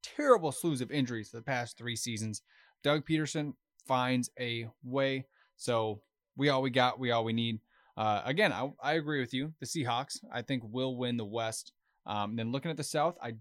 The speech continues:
don't go with the Bucs. I do go with the Saints. I don't think Tom Brady is still, I still think they will be good.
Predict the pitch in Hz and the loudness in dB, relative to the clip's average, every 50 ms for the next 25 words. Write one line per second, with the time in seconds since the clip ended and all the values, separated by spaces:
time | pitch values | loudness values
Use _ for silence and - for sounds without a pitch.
0 | - - 131 170 208 214 - 190 165 156 139 127 110 107 120 120 113 - - - | -4 -2 0 0 0 -2 -2 0 0 0 -2 -2 -2 0 0 -2 -2 -4 -8 -10
1 | 120 117 131 139 143 139 127 127 - 120 - - 117 95 80 - - - _ - | -6 -4 -2 0 2 2 2 2 0 -4 -6 -8 -8 -10 -12 -14 -16 -18 _ -12
2 | - 120 117 135 135 139 131 - 143 131 127 123 - _ _ _ _ _ _ _ | -10 -6 -4 -2 -2 -2 -2 -2 -2 -2 -2 -4 -6 _ _ _ _ _ _ _
3 | _ _ _ _ - - 135 131 127 117 123 123 123 120 113 110 104 - - 127 | _ _ _ _ -4 -2 0 0 0 0 0 0 0 -2 -6 -8 -10 -8 -4 -4
4 | 127 120 117 117 117 - _ _ _ _ - 143 160 160 - 220 220 208 208 196 | -2 -2 -4 -6 -12 -20 _ _ _ _ -6 -6 -6 -4 -2 -2 -2 -2 -2 -4
5 | 175 165 170 160 135 135 143 139 131 131 120 107 120 104 - | -4 -2 -4 -4 -2 -4 -4 -4 -4 -4 -6 -4 -6 -6 -6